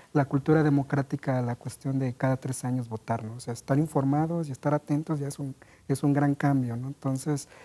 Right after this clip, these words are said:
esa es la, la cuestión y, y, y ese cambiar hábitos, prácticas y rutinas que es donde está el meollo del asunto y lo demás, pues, es parte de, de hacer este sistema un poco más complejo, aunque a veces es más lento, más difícil, pero no hay, al final de cuentas,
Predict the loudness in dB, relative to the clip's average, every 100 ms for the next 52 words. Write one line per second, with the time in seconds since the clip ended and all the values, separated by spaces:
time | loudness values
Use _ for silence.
0 | -20 -12 0 0 2 0 2 2 0 -2
1 | -2 -2 4 4 6 6 6 4 2 2
2 | 2 2 2 2 0 0 2 4 4 2
3 | -2 -4 -2 -2 -2 -2 0 -2 -4 -2
4 | -2 -2 -2 -2 0 -2 -2 -2 0 0
5 | 0 -2 -4 -4 -2 -2 -4 -8 -20 -4
6 | 2 4 6 6 6 4 0 -2 -2 -4
7 | 0 0 0 -4 -4 -8 -18 -18 -4 2
8 | 4 4 2 2 0 -2 -4 -2 0 0
9 | -2 2 2 2 0 4 4 4 0 -2
10 | -4 -4 -2 0 0 2 0 2 -2 -2
11 | -4 -4 2 4 4 2 2 2 2 0
12 | 2 0 2 0 2 2 2 0 -2 -4
13 | -2 0 0 0 0 0